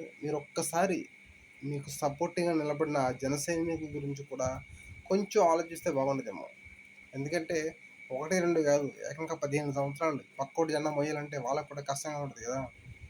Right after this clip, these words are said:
అదనమాట. ఇప్పుడు రే-, రేపు కాకపోతే ఎల్లుండు ఏదో ఒక రోజు మనం సీఎం అవుతాం అనే ధీమా మీ కార్యకర్త ఉంటే ఆ జెండా మోయడానికి రెడీగా ఉంటాడు.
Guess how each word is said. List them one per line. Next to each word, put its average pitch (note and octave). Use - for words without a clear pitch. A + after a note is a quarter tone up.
అదనమాట. C3
ఇప్పుడు D3
రే-, A#2
రేపు E3+
కాకపోతే F3
ఎల్లుండు D#3+
ఏదో D#3+
ఒక F#3
రోజు F3+
మనం E3+
సీఎం E3
అవుతాం E3+
అనే D3
ధీమా D#3+
మీ C#3+
కార్యకర్త F3
ఉంటే D3+
ఆ C#3
జెండా D#3+
మోయడానికి E3
రెడీగా E3
ఉంటాడు. C#3+